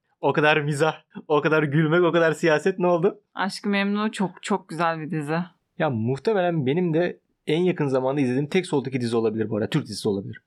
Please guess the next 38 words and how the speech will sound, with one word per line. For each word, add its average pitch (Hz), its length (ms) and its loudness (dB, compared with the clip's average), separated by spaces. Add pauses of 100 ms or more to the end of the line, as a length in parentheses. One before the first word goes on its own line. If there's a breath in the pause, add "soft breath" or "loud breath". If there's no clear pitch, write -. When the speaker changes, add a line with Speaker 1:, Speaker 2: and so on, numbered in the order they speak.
(140)
Speaker 2:
Evet. 185 280 -4 (180)
Biz 208 200 -2
bir 240 100 -2
kere 269 160 2
sınavdan 226 480 0
çıktık, 233 360 -6
arkadaşın 185 460 -2
evine 196 240 0
gittik. 185 360 -6
Grupça 196 380 -2
altı 170 380 0
kişi, 196 300 -2
yirmi 185 380 0
üç 190 200 -4
yirmi 180 160 0
dört 202 180 -2
yaşlarındayız. 160 840 -2 (340 loud breath)
Ve 233 180 2
onun 233 280 0
evinde 220 640 0
tüplü, 226 560 0 (160)
küçücük 294 520 0
bir 233 140 0
ekranda 214 720 0 (120)
Aşk-ı 190 260 -2
Memnu 180 220 -2
izledik. 156 520 -4 (220)
Çok 196 200 -6
rezildi. 175 600 -2 (180)
Speaker 1:
<laughs> - 160 -14
Bitiklik. 123 920 -2 (320 loud breath)
Speaker 2:
Yani 190 200 0
gerçekten 202 540 0
gençler 185 400 0
şu 190 140 -2
anda 175 240 -2
bunu 170 180 -2
yapıyor. 160 420 -4